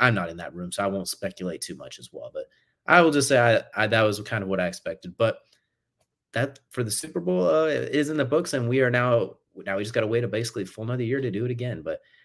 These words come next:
that doesn't mean one thing and one thing only right now. N F L draft season is officially underway, and you, there's no other place you wanna be when it comes to talking about that. All the things we have coming forward, starting towards the end of the month and with the N F L Combine, so you'll definitely wanna be here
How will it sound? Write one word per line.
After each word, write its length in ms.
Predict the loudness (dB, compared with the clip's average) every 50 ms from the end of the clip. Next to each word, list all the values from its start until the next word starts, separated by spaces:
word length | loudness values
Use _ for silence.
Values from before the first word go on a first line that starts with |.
| _ _ _ _ 4
that 160 | 4 4 6
doesn't 320 | 6 4 4 4 2 2
mean 240 | 0 0 0 0 0
one 240 | -2 -2 -2 -2 0
thing 360 | -2 -2 -2 -2 -6 -8 -12 _ -8
and 120 | -8 -6 -4
one 140 | -6 -6 -6
thing 180 | -6 -6 -6
only 220 | -4 -6 -6 -8 -8
right 180 | -8 -8 -8
now. 200 | -10 -12 -14 -16 _ _ _ -20 _ _ _ _ _ _ -12
N 80 | -8 -6
F 120 | -4 2
L 100 | 2 2
draft 280 | 2 2 0 0 0 0
season 240 | 0 0 0 0 -2
is 80 | -4
officially 400 | -4 -6 -4 -4 -6 -4 -4 -4
underway, 340 | -2 0 0 0 0 2 0
and 120 | 0 0 -2
you, 160 | -4 -4 -4
there's 240 | -4 -2 -2 -2 -2
no 140 | -2 0 0
other 140 | 0 0 -2
place 280 | -2 -2 -2 -2 -2
you 60 | -4
wanna 160 | -4 -2 -2 -2
be 180 | 0 -2 -2
when 140 | -2 -2 -6
it 80 | -6 -6
comes 220 | -8 -10 -10 -6
to 140 | -6 -6 -4
talking 280 | -2 -2 -2 -2 0
about 180 | 2 2 2 2
that. 260 | 2 -2 -4 -4 -6 _ -20 _ _ _ -10 -4 4
All 140 | 8 8 8
the 80 | 8
things 180 | 6 2 2 6
we 80 | 6
have 100 | 6 6
coming 220 | 6 2 0 0 0
forward, 220 | 2 2 2 2
starting 380 | 2 4 6 6 6 6 4 -2
towards 260 | -2 -2 -2 0 0
the 60 | -2
end 100 | -2 -2
of 40 | 0
the 60 | 0
month 240 | 0 -2 -2 -4 -6
and 100 | -6 -4
with 140 | -4 -4 -4
the 80 | -4
N 60 | -6 -6
F 140 | -6 -6
L 100 | -8 -8
Combine, 400 | -8 -10 -12 -12 -10 -10 -12 -12
so 120 | -10 -10 -10
you'll 60 | -6
definitely 280 | -6 -6 -6 -6 -6 -4
wanna 180 | -4 -4 -4
be 160 | -2 -4 -2
here 180 | 0 -2 -2 -2